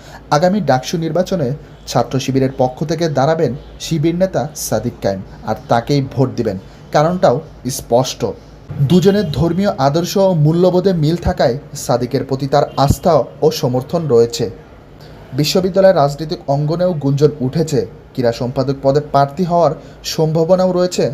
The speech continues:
তানজিম সাকিবের, যদিও এখনও আনুষ্ঠানিকভাবে কিছু জানায়নি তিনি। তবে সময় বলে দেবে তিনি নিজে প্রার্থী হবেন নাকি শুধু একজন ভোটার হিসেবে অংশ নেবেন।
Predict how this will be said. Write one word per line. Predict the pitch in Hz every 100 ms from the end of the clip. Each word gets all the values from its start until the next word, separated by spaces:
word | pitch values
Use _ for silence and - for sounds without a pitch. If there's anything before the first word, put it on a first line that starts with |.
| 147
তানজিম | - 110 120 117
সাকিবের, | - 120 110 95 - - - - 117
যদিও | 135 135 156 - - 135
এখনও | 139 180 139 147 - - 120
আনুষ্ঠানিকভাবে | 131 151 - 180 175 180 185
কিছু | - 135 135 180 135 - - 131
জানায়নি | 127 120 123 127 117
তিনি। | 110 95 - - - -
তবে | 156
সময় | 190 190 190 180
বলে | 185 185
দেবে | 185
তিনি | 180 170
নিজে | 170 147 180 180
প্রার্থী | 127 135 185 131
হবেন | 131 156 117
নাকি | 135 180
শুধু | - 170 175
একজন | 160 160 143 - - - 110
ভোটার | 131 139 160
হিসেবে | 175 190 170 151 -
অংশ | - 120 120
নেবেন। | 120 110 98